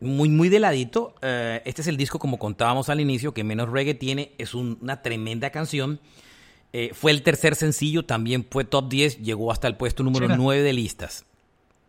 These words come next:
Speaker 2: Pregunta,
Speaker 1: Di-
Speaker 2: una
Speaker 1: Ujú.
Speaker 2: pregunta. ¿Cuál es la duración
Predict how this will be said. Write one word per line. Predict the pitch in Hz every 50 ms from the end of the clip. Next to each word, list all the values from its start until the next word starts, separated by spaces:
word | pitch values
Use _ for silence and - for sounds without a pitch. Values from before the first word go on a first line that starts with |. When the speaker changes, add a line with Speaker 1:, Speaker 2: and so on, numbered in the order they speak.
| _ _
Speaker 2:
Pregunta, | - 160 156 147 170 208 226 214 175 - 120 113 117 110
Speaker 1:
Di- | -
Speaker 2:
una | 151 175
Speaker 1:
Ujú. | 185 117
Speaker 2:
pregunta. | 156 156 151 151 147 135 135 127
¿Cuál | - - - 214 240 269
es | 277
la | 285 269 247
duración | 220 202 190 165 147 135 - - 156 160 175 175